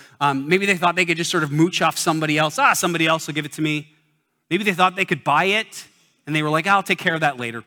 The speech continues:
I'll just take care of it later. I'll do that later." And, and I think what we see here in this parable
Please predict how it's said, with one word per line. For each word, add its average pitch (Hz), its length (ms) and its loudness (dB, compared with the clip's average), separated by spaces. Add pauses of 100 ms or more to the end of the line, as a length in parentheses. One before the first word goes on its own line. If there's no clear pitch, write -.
I'll 160 80 -6
just 170 140 -8
take 156 100 -6
care 147 160 -8
of 135 80 -8
it 127 80 -12
later. 113 260 -12
I'll 123 80 -10
do 127 120 -10
that 123 200 -8
later." 104 300 -16 (1300)
And, 135 180 -8
and 139 100 -4
I 131 40 -2
think 175 200 -4
what 185 80 -4
we 151 60 -2
see 190 260 -4
here 175 180 0
in 160 60 0
this 143 140 -8
parable 135 540 -6